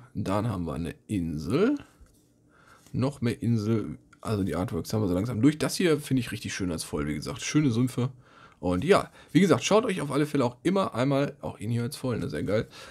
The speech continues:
Ähm, dann kommen die ganzen nochmal in Non-Foil. Schaut euch die Länder auf jeden Fall auch mal an, da steckt auch viel Liebe drin und viel Arbeit, solche,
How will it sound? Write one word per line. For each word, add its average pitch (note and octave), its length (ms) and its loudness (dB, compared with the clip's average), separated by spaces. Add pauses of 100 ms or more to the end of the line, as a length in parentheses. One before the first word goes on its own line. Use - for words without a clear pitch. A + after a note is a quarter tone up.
(160)
Ähm, A#2 280 6
dann A2+ 140 4
kommen A#2+ 240 4
die A2 100 2
ganzen A2 280 0
nochmal F#2+ 260 -2
in E2+ 160 -2
Non-Foil. F#3+ 540 2 (220)
Schaut F#3+ 200 4
euch G#3+ 80 2
die F3 80 2
Länder E3 300 4
auf A#2+ 160 2
jeden E3 180 8
Fall D3+ 180 2
auch C3+ 120 4
mal A#2+ 160 4
an, B2 160 6
da A#2+ 80 6
steckt - 280 -2
auch C3+ 280 0
viel - 240 0
Liebe D#3+ 340 2
drin F3+ 260 2
und C3 100 0
viel - 200 -4
Arbeit, A2+ 340 2 (120)
solche, A#2 420 4